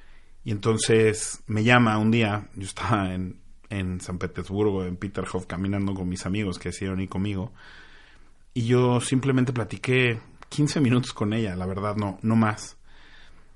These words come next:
Y me dijo, "Bueno, gracias", me dijo, "es algo muy chiquito, no te preocupes, va a salir solo exclusivamente en, en prensa de internet, no va a salir impreso, nada". Y, y bueno, pues, yo creo que eso fue el boom de todo, porque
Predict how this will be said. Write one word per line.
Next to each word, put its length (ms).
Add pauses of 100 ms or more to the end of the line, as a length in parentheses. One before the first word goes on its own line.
(360)
Y 60
me 100
dijo, 140
"Bueno, 280
gracias", 320
me 80
dijo, 140
"es 100
algo 160
muy 140
chiquito, 460
no 120
te 100
preocupes, 800 (100)
va 60
a 40
salir 240
solo 300
exclusivamente 880
en, 400
en 160
prensa 340
de 80
internet, 460
no 100
va 60
a 20
salir 400 (380)
impreso, 480
nada". 440 (760)
Y, 260 (400)
y 80
bueno, 240
pues, 220
yo 200
creo 140
que 80
eso 140
fue 180
el 200 (540)
boom 240
de 100
todo, 320
porque 580